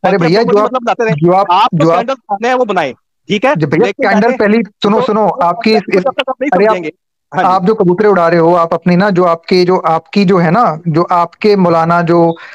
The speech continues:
Speaker 1: उसकी आप मुझे प्रूफ दिखा दें ये explanation। आप छोड़िए हम बाकी सबकी, आप जो, अ, क्या कहते हैं, आपका जो है ना sect, उसकी दिखा दें ये वाली explanation, चार चौंतीस निकाल के वो दिखाएं, हम वो पढ़ लेंगे। लेकिन इसमें पहली बात सुनिए, इसमें पहली बात तो first second कहीं नहीं लिखा हुआ।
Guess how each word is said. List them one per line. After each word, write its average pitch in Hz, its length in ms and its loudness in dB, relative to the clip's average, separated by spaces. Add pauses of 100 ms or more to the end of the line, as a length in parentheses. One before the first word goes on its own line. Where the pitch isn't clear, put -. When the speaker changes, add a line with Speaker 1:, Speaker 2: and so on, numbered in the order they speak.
(380)
Speaker 1:
उसकी 185 280 0
आप 214 160 2
मुझे 196 160 2
प्रूफ 185 260 -4
दिखा 175 280 0
दें 180 140 0
ये 190 160 2
explanation। 139 560 -4 (260)
आप 185 180 0
छोड़िए 190 320 2
हम 175 220 0
बाकी 160 300 -2
सबकी, 208 400 -2 (320)
आप 165 200 0
जो, 185 440 4 (100)
अ, 151 320 0 (640)
क्या 165 120 0
कहते 165 260 -2
हैं, 147 240 0 (120)
आपका 165 280 0
जो 208 120 2
है 175 80 0
ना 214 80 0
sect, - 340 -4 (180)
उसकी 208 240 0
दिखा 233 220 0
दें 151 180 0 (140)
ये 180 140 2
वाली 190 200 2
explanation, 170 480 -2
चार 180 200 -2
चौंतीस 170 320 0
निकाल 160 300 0
के 226 100 2
वो 202 120 4
दिखाएं, 180 260 0
हम 208 100 2
वो 185 100 2
पढ़ 170 160 -4
लेंगे। 151 280 0 (340)
लेकिन 190 220 0
इसमें 196 340 0
पहली 214 240 0
बात 175 200 0
सुनिए, 170 260 0
इसमें 196 460 0
पहली 196 220 0
बात 190 180 0
तो 220 60 0
first - 360 -6
second 185 260 -2
कहीं 160 140 0
नहीं 151 100 2
लिखा 147 180 -2
हुआ। 135 220 0